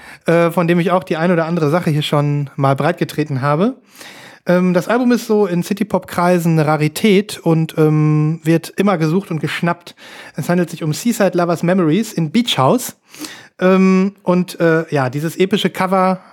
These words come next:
hat, äh, jemand, der da mal so ein bisschen durchstöbert in diese Szene, sicherlich mal schon mal gesehen. Ähm, das ist jetzt schon ein paar Mal neu gepresst worden. Ähm, unter anderem auf Clear und dann gab's mal eine blaue Variante. Das sind aber alles Japan-Pressungen.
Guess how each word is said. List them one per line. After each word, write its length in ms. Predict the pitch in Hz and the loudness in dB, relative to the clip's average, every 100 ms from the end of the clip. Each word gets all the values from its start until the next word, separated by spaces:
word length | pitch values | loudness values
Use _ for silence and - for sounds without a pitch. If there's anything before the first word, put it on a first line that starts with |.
| - - - | -20 -20 -6
hat, 320 | - 160 - - | -2 -2 -4 0
äh, 160 | 151 | 2
jemand, 340 | 143 160 160 151 | 2 2 0 0
der 80 | 151 | 0
da 80 | |
mal 120 | 151 147 | 2 0
so 60 | |
ein 40 | 147 | 0
bisschen 180 | 156 | -2
durchstöbert 580 | 156 165 - 175 165 156 | 0 0 0 0 0 0
in 80 | 151 | -2
diese 180 | 143 143 | -6 -6
Szene, 260 | - 160 147 | -4 -2 -2
sicherlich 300 | 151 151 135 | -4 -6 -4
mal 140 | 139 | -4
schon 120 | 147 | 0
mal 80 | 151 | 2
gesehen. 400 | 139 151 135 110 - - - - - - | 4 2 2 -4 -12 -20 -20 -20 -20 -8
Ähm, 500 | - 180 180 180 175 180 _ _ _ _ _ _ _ - - | 0 2 4 4 2 -4 _ _ _ _ _ _ _ -20 -4
das 220 | 175 - | -4 -2
ist 280 | - 220 - | -4 -2 0
jetzt 160 | 233 | -2
schon 180 | - 262 | 0 2
ein 40 | 240 | 2
paar 140 | 233 | 2
Mal 120 | 240 | 2
neu 200 | 220 226 | 4 4
gepresst 440 | 214 208 220 214 - | 2 0 -2 -4 -2
worden. 440 | 143 151 220 302 _ _ _ - - - - | 2 2 0 -2 _ _ _ -20 -20 -20 -4
Ähm, 260 | 185 190 190 | 0 2 2
unter 160 | 175 | 0
anderem 240 | 180 202 170 | 2 2 0
auf 180 | 147 - | -2 -4
Clear 480 | 190 214 233 220 | 0 2 4 2
und 80 | 185 | 2
dann 140 | 151 143 | 0 -2
gab's 220 | 165 - | -2 -4
mal 60 | 151 | -4
eine 80 | 139 | 0
blaue 260 | 190 240 | 2 2
Variante. 640 | 196 185 175 180 180 175 175 - - - - | 2 2 2 2 2 2 0 -6 -20 -20 -6
Das 140 | 143 | 0
sind 100 | 214 | 0
aber 140 | 180 | 2
alles 200 | 190 233 | 2 0
Japan-Pressungen. 800 | - 185 160 135 - 127 131 117 | 0 -2 -2 -2 -2 -2 -4 -6